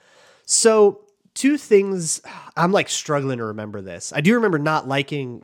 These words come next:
K O C, but the reasons for it, I, I'm fuzzy on. But if I remember, it was that I didn't just wanna blindly just grab the next guy that had had a cup of coffee with McVay, and it felt like we were doing that a little bit,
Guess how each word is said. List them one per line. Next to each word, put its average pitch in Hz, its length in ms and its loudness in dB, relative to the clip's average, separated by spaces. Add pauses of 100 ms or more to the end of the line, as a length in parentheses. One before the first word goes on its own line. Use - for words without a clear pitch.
K 139 160 0
O 117 60 -2
C, 110 160 -6
but 98 140 -14
the 120 80 -8
reasons 120 500 -8
for 113 240 -4
it, - 160 -10 (600)
I, 123 180 2
I'm 123 120 -4
fuzzy 107 460 -4
on. 92 180 -12
But 110 100 -12
if 120 80 -12
I 156 60 -6
remember, 160 800 -4
it 170 180 -6
was 147 840 -2 (1500)
that 175 240 2
I 170 80 2
didn't 262 300 -2
just 214 220 -6
wanna 180 280 2
blindly 147 540 -2
just 139 180 -6
grab 131 440 -2
the 123 80 -6
next 131 360 -6
guy 127 240 0
that 120 140 -6
had 113 100 -6
had 120 160 -6
a 120 60 -6
cup - 180 -10
of - 80 -14
coffee 117 320 -8
with 110 180 -10
McVay, 85 460 -14
and 98 100 -18
it - 60 -20
felt 143 260 -2
like 127 120 -8
we 123 100 -8
were 110 80 -8
doing 92 240 -14
that - 140 -20
a - 40 -20
little 87 140 -20
bit, - 300 -20